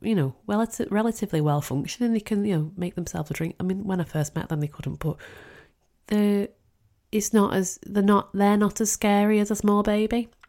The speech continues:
I mean, they probably would have been when they were babies, but for me, meeting them when they were, they weren't as sc-, scary 'cause it's a small human you've got to take care of, but not as scary as growing a baby, I find, found. So yes, so I just cried. I spent my first appointment with me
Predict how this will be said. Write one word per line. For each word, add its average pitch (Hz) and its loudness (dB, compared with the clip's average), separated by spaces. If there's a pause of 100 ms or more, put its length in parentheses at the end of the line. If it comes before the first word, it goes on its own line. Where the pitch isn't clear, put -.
(100)
I 196 -2
mean, 180 4
they 175 2
probably 185 2
would 175 0
have 170 2
been 160 0
when 156 2
they 151 2
were 151 2
babies, 151 -2
but - -10
for - -6
me, 160 2
meeting 156 0
them 139 0
when 135 -4
they 135 -4
were, 135 -4
they 135 -2
weren't 147 0
as 143 -4
sc-, - -8
scary 196 2
'cause - -10
it's - -12
a - -10
small 139 -6
human 135 -4
you've 120 -10
got - -14 (120)
to - -14
take - -12
care 160 -6
of, 120 -12
but - -4 (580)
not 165 -2
as 151 0
scary 135 -4
as 135 -6
growing 135 0
a 123 0
baby, 120 -6 (1000)
I 135 -2
find, 117 -8
found. 117 -2 (1080)
So - 2
yes, 262 8
so 214 4
I 196 6
just 151 -4
cried. 143 0 (240)
I 147 -2
spent - -6
my 123 -4
first 117 -6
appointment - -6
with 120 -4
me 123 -4